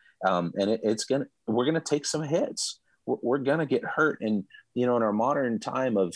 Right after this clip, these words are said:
of comfort and convenience that's so easily available to everyone, a lot of times what happens is a pastor, um, will build kind of a wall of security, a wall of comfort, a wall of safety around themselves, and insulate themselves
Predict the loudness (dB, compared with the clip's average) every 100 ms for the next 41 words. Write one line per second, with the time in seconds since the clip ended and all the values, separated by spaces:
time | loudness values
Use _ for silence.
0 | -6 -8 -8 -4 -4 0 0 0 0 2
1 | 2 2 2 0 0 4 4 6 4 4
2 | 4 4 4 4 0 2 2 2 2 -2
3 | -6 -20 -10 0 2 2 0 -4 -2 -2
4 | -2 -2 -2 -4 -2 -4 -2 0 0 0
5 | 2 2 2 -6 -20 _ -10 -2 0 2
6 | 2 6 6 4 2 6 6 6 2 -2
7 | -2 0 0 4 4 4 0 -4 -6 -2
8 | 2 2 2 2 0 -2 -6 -6 -6 -4
9 | -4 0 4 6 6 4 2 2 2 0
10 | 0 2 2 2 0 0 -2 -2 -8 -18
11 | -18 -6 -2 0 2 4 4 4 6 6
12 | 4 -4 -4 -2 -2 -2 -10 -12